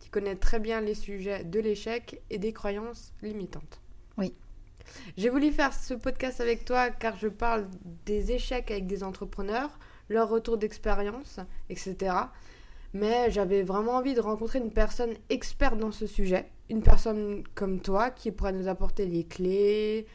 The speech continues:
Speaker 1: pour, euh, accepter l'échec, comment s'y prendre, comment avancer, euh, voilà, pas perdre espoir, euh, voilà, et trouver l'énergie positive, quoi.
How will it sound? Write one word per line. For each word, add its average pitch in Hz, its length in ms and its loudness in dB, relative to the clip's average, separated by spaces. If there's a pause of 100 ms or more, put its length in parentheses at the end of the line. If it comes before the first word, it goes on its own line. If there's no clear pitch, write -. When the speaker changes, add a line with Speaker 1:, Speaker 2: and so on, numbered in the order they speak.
(260)
Speaker 1:
pour, 190 200 8
euh, 185 360 0
accepter 185 440 -4
l'échec, 208 560 -4
comment 190 580 -8
s'y - 160 -12
prendre, 196 500 6
comment 180 300 -4
avancer, 185 760 -4
euh, 170 160 -6 (400)
voilà, 175 200 -2
pas 196 140 4
perdre 175 360 10
espoir, 196 840 -2
euh, 156 300 -8 (580)
voilà, 208 240 2
et 202 80 4
trouver 202 260 2
l'énergie 190 540 -6
positive, 190 600 -4
quoi. 160 180 -8